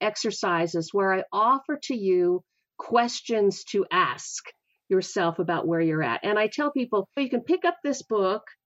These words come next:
and you can water ski, if you like. Like, you can read through it and go, "Oh, this is some really great information, and I'll make note of it."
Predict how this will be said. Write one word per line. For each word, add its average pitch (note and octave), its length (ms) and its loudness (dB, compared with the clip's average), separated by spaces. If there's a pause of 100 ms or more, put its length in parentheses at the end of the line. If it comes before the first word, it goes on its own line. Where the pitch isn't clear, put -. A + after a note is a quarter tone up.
(260)
and A#3 180 0
you A#3 220 0
can G#3 560 2 (400)
water B3+ 420 2
ski, F#3 500 0
if G#3 120 -4
you G3+ 80 2
like. E3+ 380 0
Like, G3 180 -2
you A#3 100 -2
can A3 160 -2
read A3+ 240 -2
through G3+ 200 2
it G#3+ 100 -2
and G3+ 80 -2
go, G3+ 160 0
"Oh, C4+ 100 -2
this D#4+ 180 -4
is F4+ 120 -4
some F#4+ 180 2
really B3 200 0
great A3 260 0
information, A#3 720 -2
and G3 140 2
I'll G3 200 0
make G3+ 300 0
note C#4+ 240 0
of F#3 100 0
it." D#3 160 -2